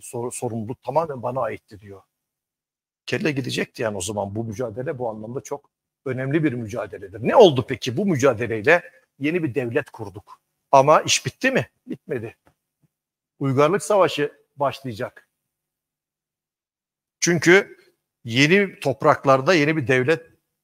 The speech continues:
kurulmak üzere ama o devlet nasıl bir miras, a-, aldı ona bakalım biraz da hemen kısaca. O günlerde Mustafa Kemal'in kafasında cumhuriyet fikri şekillenmeye başlamıştır artık. Bir takım insanlarla yakın bulduklarıyla paylaşır.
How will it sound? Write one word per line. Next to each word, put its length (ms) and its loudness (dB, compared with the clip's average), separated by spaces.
kurulmak 480 -4
üzere 460 -6
ama 540 2
o 140 2
devlet 380 2
nasıl 320 -8
bir 60 -8
miras, 480 -6
a-, 100 -6
aldı 760 -2
ona 240 8
bakalım 400 -2
biraz 280 -6
da 120 -4
hemen 300 -4
kısaca. 480 -6
O 160 6
günlerde 480 2
Mustafa 360 -6
Kemal'in 320 -6
kafasında 460 -8
cumhuriyet 420 -4
fikri 260 -12
şekillenmeye 680 -6
başlamıştır 540 -10
artık. 360 -10
Bir 60 -14
takım 440 -6
insanlarla 560 -6
yakın 300 -6
bulduklarıyla 540 -10
paylaşır. 600 -6